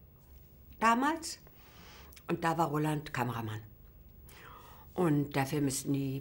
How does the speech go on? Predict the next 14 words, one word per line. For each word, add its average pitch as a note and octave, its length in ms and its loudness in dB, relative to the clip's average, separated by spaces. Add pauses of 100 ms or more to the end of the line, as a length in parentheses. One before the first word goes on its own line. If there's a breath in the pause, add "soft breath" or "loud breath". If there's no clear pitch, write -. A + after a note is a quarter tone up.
bis - 160 -6
zu - 100 -4
Ende F#3 200 4
gedreht E3 340 0
worden E3 240 2
und C#3 220 -6
schon C#3+ 140 -2
gar C#3 160 2
nicht C#3 160 -2
rausgekommen D#3+ 520 0
und D3+ 140 -2
so. E3 160 4
Aber D3 240 0
der, D3 300 0